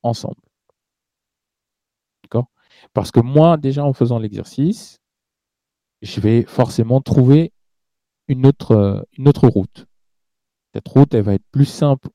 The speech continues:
ou pas pour l'étudiant, mais en tout cas, euh, moi, je vais trouver une route.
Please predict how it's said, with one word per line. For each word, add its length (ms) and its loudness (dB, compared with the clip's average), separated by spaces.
ou 140 -20
pas 240 -2
pour 340 2
l'étudiant, 520 -2
mais 360 -2
en 100 -12
tout 140 -12
cas, 260 -8
euh, 420 -2
moi, 160 2
je 60 -4
vais 80 -2
trouver 240 -8
une 100 -12
route. 320 -18